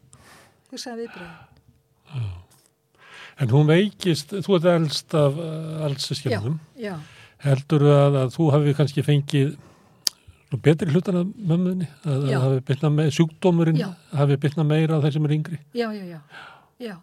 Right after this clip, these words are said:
Speaker 2: Það er nú hlutur sem að við ræðum voða lítið um. Það er, hérna, erfiðleikarnir á því að alast upp hjá,
Speaker 1: Já.
Speaker 2: hjá foreldrum sem að kannski, ég veist, einhvers staðar var þetta orðað þannig, hafi ekki fulla foreldrahæfni út af sjúkdómum.
Speaker 1: Já.
Speaker 2: Hmm.
Speaker 1: Sko, ég fer náttúrulega heim að fimmtán ára.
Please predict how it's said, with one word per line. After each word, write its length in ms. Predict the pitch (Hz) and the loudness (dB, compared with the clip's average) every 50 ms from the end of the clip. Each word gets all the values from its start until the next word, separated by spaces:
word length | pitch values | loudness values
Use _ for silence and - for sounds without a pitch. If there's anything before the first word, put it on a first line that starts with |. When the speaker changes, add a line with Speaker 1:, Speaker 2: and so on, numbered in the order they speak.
| _ _ | _ _
Speaker 2:
Það 120 | - 160 | 0 0
er 40 | 190 | 2
nú 100 | 175 151 | 2 2
hlutur 240 | 127 143 143 - 139 - | 2 2 0 -2 -4 -4
sem 120 | 139 127 | -4 -2
að 140 | 127 123 120 | -2 0 0
við 120 | 123 123 120 | 0 0 0
ræðum 260 | 127 127 123 123 117 | 0 0 0 0 0
voða 180 | 123 127 127 | 0 -2 -2
lítið 260 | 123 131 127 - 139 139 | -2 -4 -4 -4 -4 -4
um. 100 | 156 175 160 147 170 160 | -2 -2 -4 -6 -8 -8
Það 220 | 131 120 127 123 123 120 | -6 -4 -4 -4 -4 -4
er, 100 | 120 131 123 | -4 -6 -6
hérna, 280 | 120 123 127 127 123 | -8 -8 -6 -6 -4
erfiðleikarnir 560 | 120 123 127 123 120 123 - 135 123 123 127 123 | -4 -2 -2 -2 -4 -4 -4 -4 -4 -4 -4 -2
á 80 | 127 | -4
því 160 | 127 123 123 | -4 -4 -4
að 100 | 123 120 123 | -4 -4 -4
alast 260 | 127 123 113 - - | -4 -6 -6 -6 -6
upp 180 | 147 123 - - | -8 -8 -8 -8
hjá, 180 | - 131 123 123 131 127 _ _ _ - | -8 -8 -6 -8 -8 -12 _ _ _ -16
Speaker 1:
Já. 120 | 262 214 170 - _ _ _ | -16 -16 -16 -18 _ _ _
Speaker 2:
hjá 120 | _ - 131 | _ -14 -10
foreldrum 500 | - - 135 135 127 123 - 143 135 131 | -4 0 0 0 0 -2 -6 -6 -6 -6
sem 280 | - - 143 131 131 127 | -6 -4 -4 -4 -4 -4
að 280 | 127 127 123 135 170 175 156 - _ _ _ | -4 -4 -6 -6 -8 -12 -16 -18 _ _ _
kannski, 360 | - - 127 113 - 127 120 120 131 - _ _ _ - 110 - - - - - - - _ _ _ _ _ _ - | -8 -8 -8 -6 -4 -4 -4 -6 -6 -10 _ _ _ -20 -20 -20 -20 -20 -20 -20 -20 -20 _ _ _ _ _ _ -10
ég 140 | 135 117 | -8 -6
veist, 280 | 113 117 117 117 - - | -6 -6 -8 -10 -10 -8
einhvers 260 | 185 123 - - 127 | -8 -8 -8 -8 -10
staðar 180 | - - 127 117 | -6 -4 -2 -2
var 140 | 120 113 113 | -2 -4 -4
þetta 120 | - 123 | -4 -4
orðað 140 | 113 113 107 117 | -4 -4 -4 -4
þannig, 180 | 117 113 110 104 | -4 -4 -2 -2
hafi 220 | 120 117 113 110 | -2 -2 -4 -4
ekki 160 | 107 - 113 | -6 -8 -10
fulla 360 | - - - - 127 113 113 107 | -6 -8 -8 -8 -8 -10 -10 -8
foreldrahæfni 880 | - - 127 120 117 113 110 - 117 110 123 135 - _ - 151 147 | -8 -6 -6 -6 -6 -6 -8 -8 -8 -8 -8 -8 -10 _ -8 -6 -6
út 180 | 139 127 135 - | -6 -6 -8 -10
af 160 | 127 107 - - | -12 -14 -14 -14
sjúkdómum. 460 | - - 147 143 - 160 147 147 143 - _ _ - | -12 -12 -12 -10 -8 -8 -8 -8 -10 -12 _ _ -18
Speaker 1:
Já. 160 | 269 240 214 180 170 170 _ _ _ _ _ | -16 -16 -16 -16 -18 _ _ _ _ _ _
Speaker 2:
Hmm. 180 | - 123 110 101 92 87 85 _ _ _ _ _ _ | -12 -10 -10 -10 -12 -16 -20 _ _ _ _ _ _
Speaker 1:
Sko, 180 | - - - | -20 -16 -12
ég 180 | 226 214 226 226 | -10 -8 -8 -8
fer 80 | 262 247 | -10 -12
náttúrulega 240 | 220 - 220 180 | -14 -12 -14 -14
heim 160 | 196 226 240 247 | -12 -12 -12 -12
að 100 | 247 226 | -14 -14
fimmtán 360 | - 240 220 - - 262 240 | -16 -16 -18 -18 -16 -16 -14
ára. 160 | 254 254 254 | -14 -16 -18